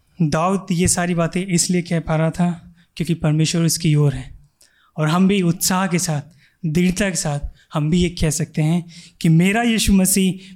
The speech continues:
मेरा परमेश्वर यहोवा विश्वास योग्य है, जो मेरी चिंता करता है, जो मेरी सहायता करता है, जो मुझे हर परिस्थिति में संभाले रहता है। इसलिए मैं केवल और केवल उसके नाम की स्तुति, प्रशंसा, आराधना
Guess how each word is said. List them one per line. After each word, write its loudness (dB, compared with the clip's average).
मेरा 2
परमेश्वर 2
यहोवा 0
विश्वास 2
योग्य -2
है, -10
जो 0
मेरी 2
चिंता 2
करता -4
है, -6
जो 2
मेरी 4
सहायता -2
करता -10
है, -12
जो 2
मुझे 4
हर 0
परिस्थिति -2
में 0
संभाले -2
रहता -6
है। -6
इसलिए 0
मैं 0
केवल 2
और 0
केवल -2
उसके -2
नाम 2
की -4
स्तुति, -2
प्रशंसा, 0
आराधना -2